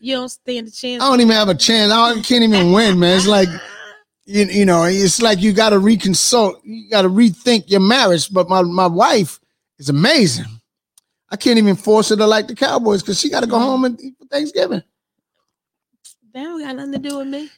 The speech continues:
Speaker 2: Yeah, okay.
Speaker 1: <laughs>
Speaker 2: 'Cause normally <laughs> you're supposed to follow suit. And so what's good in news, Lady D? Look, look, what's, what, what I'm seeing right now, look, let me just say this. This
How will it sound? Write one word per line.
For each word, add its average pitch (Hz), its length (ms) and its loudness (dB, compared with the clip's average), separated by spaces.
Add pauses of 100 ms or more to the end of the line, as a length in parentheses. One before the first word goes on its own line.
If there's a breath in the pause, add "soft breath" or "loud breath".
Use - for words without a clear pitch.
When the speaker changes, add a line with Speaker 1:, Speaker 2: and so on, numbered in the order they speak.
Speaker 2:
Yeah, 196 380 2
okay. 147 420 0
Speaker 1:
<laughs> 208 320 -10
Speaker 2:
'Cause 254 140 2
normally 285 440 4
<laughs> - 60 0
you're 240 100 8
supposed - 380 0
to 202 100 -4
follow 170 400 -2
suit. 147 480 -8 (720 soft breath)
And 247 100 0
so 285 140 2
what's 339 220 4
good 415 200 2
in 277 200 6
news, 269 320 6
Lady 180 240 4
D? 185 220 4
Look, 180 240 2
look, 196 220 0
what's, 196 360 -6
what, 208 200 0 (400)
what 180 120 -4
I'm 220 100 0
seeing 202 340 0
right 160 160 0
now, 143 320 -2
look, 156 320 -2 (680)
let 160 120 -4
me 185 80 4
just 185 200 0
say 165 140 0
this. 123 380 -4 (2750)
This - 320 -4